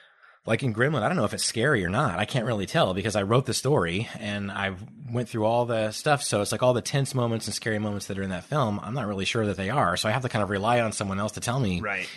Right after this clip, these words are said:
Speaker 1: if they are.
Speaker 2: Right. You're so, you're, you've been so invested from the very beginning.
Speaker 1: Right.
Speaker 2: It's, it's, it's hard for you to be really removed from, uh, the, the film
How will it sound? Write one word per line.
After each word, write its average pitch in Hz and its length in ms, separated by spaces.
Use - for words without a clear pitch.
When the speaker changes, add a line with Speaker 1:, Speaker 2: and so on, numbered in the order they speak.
Speaker 1:
if 107 120
they 92 160
are. 87 240
Speaker 2:
Right. 107 100
You're 123 80
so, 180 140
you're, 165 160
you've 151 240
been 143 140
so 165 160
invested 131 340
from 139 80
the 127 80
very 123 160
beginning. 113 420
Speaker 1:
Right. 117 280
Speaker 2:
It's, 110 100
it's, 120 200
it's 120 120
hard 127 220
for 127 100
you 120 80
to 113 80
be 113 240
really 113 300
removed 107 540
from, 107 680
uh, 101 240
the, 101 320
the 107 80
film 110 420